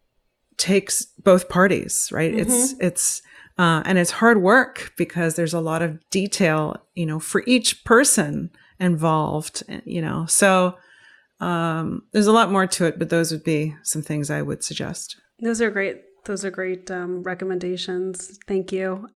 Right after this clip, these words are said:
Speaker 2: Did you go through a third party to find the ultimate buyer,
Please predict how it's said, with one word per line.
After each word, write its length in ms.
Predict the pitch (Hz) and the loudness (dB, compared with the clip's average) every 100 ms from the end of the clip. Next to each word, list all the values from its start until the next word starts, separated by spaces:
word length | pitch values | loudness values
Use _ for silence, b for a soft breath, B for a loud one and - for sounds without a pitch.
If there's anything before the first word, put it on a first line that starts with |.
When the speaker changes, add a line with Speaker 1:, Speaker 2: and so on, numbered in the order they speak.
| _ _ _ - | _ _ _ 2
Speaker 2:
Did 160 | 240 | 4
you 100 | 285 | 6
go 180 | 330 381 | 6 4
through 200 | - 392 | 4 0
a 40 | |
third 300 | 330 269 262 | 2 2 2
party 500 | 240 254 226 240 240 | 4 4 4 2 -2
to 540 | 254 - 254 233 220 202 | -4 -6 -4 -4 -4 -6
find 400 | - 233 233 233 | 2 4 4 2
the 80 | 220 | 0
ultimate 420 | 208 214 240 - | 0 0 -4 0
buyer, 540 | 202 208 240 262 277 | 2 4 4 2 0